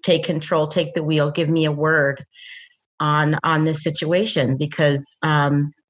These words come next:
I don't know what else to do. And he answers. I mean, that's how we ended up with, like,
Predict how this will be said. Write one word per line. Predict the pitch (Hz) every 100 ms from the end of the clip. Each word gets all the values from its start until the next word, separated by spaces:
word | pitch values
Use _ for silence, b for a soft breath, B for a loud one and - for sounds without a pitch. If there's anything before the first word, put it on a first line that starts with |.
| -
I | -
don't | 190 190
know | 185
what | 180
else | 170 202
to | 220
do. | 180 170 147
And | 196
he | 208 226
answers. | 220 262 277 202 143 143
I |
mean, | 160 170
that's | 185 220
how | 208
we | 202
ended | 202 202
up | 208 226
with, | 185 -
like, | 175 160